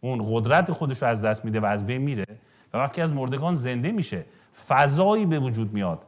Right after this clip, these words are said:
امکانی به وجود میاد، ظرفیتی به وجود میاد در ما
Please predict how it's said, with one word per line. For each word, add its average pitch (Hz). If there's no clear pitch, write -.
امکانی 156
به 151
وجود 113
میاد، 98
ظرفیتی 123
به 151
وجود 113
میاد 98
در 98
ما 95